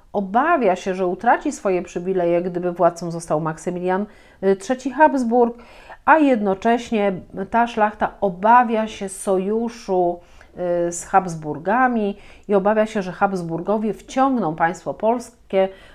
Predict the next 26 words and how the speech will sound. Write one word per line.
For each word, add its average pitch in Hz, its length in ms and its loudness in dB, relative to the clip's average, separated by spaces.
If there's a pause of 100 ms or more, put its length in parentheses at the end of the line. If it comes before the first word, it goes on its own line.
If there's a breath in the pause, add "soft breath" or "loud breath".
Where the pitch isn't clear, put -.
(460 loud breath)
w 165 100 -6
wojnę 214 480 4
przeciwko 175 480 -8
Turcji, 214 420 -4
która 226 220 -4
jest 175 240 -2
wówczas 151 480 -4 (220 soft breath)
przeciwnikiem 147 720 -6
Habsburgów. 151 880 -6 (840 loud breath)
Znowuż 403 280 4
mamy 294 240 6
do 240 120 2
czynienia 277 440 -2
taki 254 320 -4
fakt, 233 360 -2
że 208 520 2
następuje 220 760 -4
podwójna 190 580 0
elekcja, 170 480 0
czyli 180 220 -6
zostaje 196 400 -2
wybrany 190 480 0
jeden 190 320 2
i 180 140 -4
drugi 185 320 -4
władca, 160 640 0